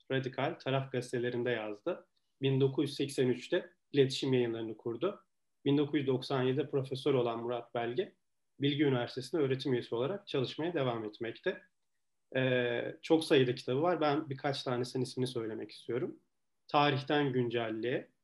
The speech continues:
Marksist Estetik, İstanbul Gezi Rehberi, Edebiyat Üstüne Yazılar, Genesis Büyük Ulusal Anlatı ve Türklerin Kökeni, Militarist Modernleşme, Almanya, Japonya ve Türkiye, Edebiyatta Ermeniler,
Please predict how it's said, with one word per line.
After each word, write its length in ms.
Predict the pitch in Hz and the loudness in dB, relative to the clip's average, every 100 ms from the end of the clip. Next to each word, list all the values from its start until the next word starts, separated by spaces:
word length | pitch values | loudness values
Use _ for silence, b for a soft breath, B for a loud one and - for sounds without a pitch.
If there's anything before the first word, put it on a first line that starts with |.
| _ - | _ -6
Marksist 540 | 135 131 131 156 135 | 0 0 0 -4 -2
Estetik, 720 | 123 117 - 117 - - - _ _ _ | -2 -2 -6 -10 -4 -6 -6 _ _ _
İstanbul 520 | - - 151 147 143 | -10 0 2 4 2
Gezi 260 | 135 131 135 | 0 2 2
Rehberi, 600 | 117 - - 120 180 - _ _ - | 0 -6 -8 -2 -2 -2 _ _ -2
Edebiyat 380 | 139 139 147 | 2 4 2
Üstüne 320 | 139 - 123 117 | 0 -6 -4 0
Yazılar, 540 | 123 127 147 180 - _ _ _ 127 | 0 -2 -2 -2 -6 _ _ _ 0
Genesis 560 | 147 147 139 135 - | 4 4 2 -8 -4
Büyük 260 | 135 135 135 | -2 -2 -2
Ulusal 360 | 127 123 139 | -4 -2 0
Anlatı 380 | 135 127 123 127 | 2 2 0 -2
ve 120 | 120 | -6
Türklerin 460 | - - - 127 123 | -8 -20 -4 0 0
Kökeni, 560 | - 117 - 131 180 - _ _ _ | -2 -6 -2 0 0 -4 _ _ _
Militarist 500 | 131 135 135 147 143 | 0 0 2 2 2
Modernleşme, 920 | 131 120 117 117 113 117 - 160 202 _ _ _ - | -2 -4 -4 -4 -4 -4 -2 -2 -4 _ _ _ -2
Almanya, 520 | 139 135 139 139 143 | 0 4 2 2 0
Japonya 500 | 143 131 131 139 127 | -2 -6 -2 0 0
ve 120 | 117 | -2
Türkiye, 540 | - 139 135 170 175 - _ _ - | -6 -10 -6 -4 -4 -6 _ _ -2
Edebiyatta 560 | 143 139 135 123 - 165 | 2 4 4 0 -2 -4
Ermeniler, 720 | 139 131 127 120 139 208 | 0 0 0 0 -2 -4